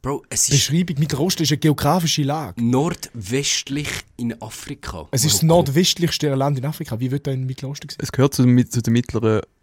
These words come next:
Speaker 3: mittelöstlichen Hemisphäre, weil es ein arabisch-, arabisches Land ist. Hab
Speaker 2: Hm.
Speaker 3: ich gemeint. Es gibt, ey, es gibt ein Subreddit,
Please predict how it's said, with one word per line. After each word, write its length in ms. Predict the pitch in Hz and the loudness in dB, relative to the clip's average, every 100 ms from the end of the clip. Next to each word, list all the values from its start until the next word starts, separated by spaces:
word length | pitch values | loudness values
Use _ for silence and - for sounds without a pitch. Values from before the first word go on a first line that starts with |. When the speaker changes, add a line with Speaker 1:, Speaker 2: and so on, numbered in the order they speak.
| _ _ - | _ _ -2
Speaker 3:
mittelöstlichen 1160 | 127 143 - 135 - - 123 - - 107 110 | 0 0 2 2 2 2 2 2 -2 0 2
Hemisphäre, 800 | 107 110 110 107 - 101 101 110 - - - - - | 4 4 4 2 2 2 2 0 -2 -12 -20 -16 -6
weil 420 | 104 110 117 127 - _ _ _ - | 2 4 4 2 -4 _ _ _ -4
es 360 | 117 104 - - _ _ | 0 0 -2 -8 _ _
ein 80 | 117 - | -6 0
arabisch-, 600 | 104 104 104 107 104 - - | 2 4 4 4 0 -4 -6
arabisches 600 | - 107 110 135 120 - - | -4 0 0 2 0 -2 -2
Land 300 | 107 104 98 | 0 0 -2
ist. 240 | - - - _ _ _ _ _ _ _ - | -4 -8 -20 _ _ _ _ _ _ _ 2
Hab 100 | 135 | 6
Speaker 2:
Hm. 80 | 117 | 6
Speaker 3:
ich 100 | - | 4
gemeint. 320 | 113 104 - - - | 2 2 0 -10 -2
Es 160 | 120 120 | 0 4
gibt, 260 | 156 147 - | 2 2 2
ey, 220 | 123 135 - | 6 6 4
es 160 | 123 | 0
gibt 220 | - 120 - | 0 -2 0
ein 40 | |
Subreddit, 640 | 117 113 113 113 123 - | 0 4 4 4 2 -2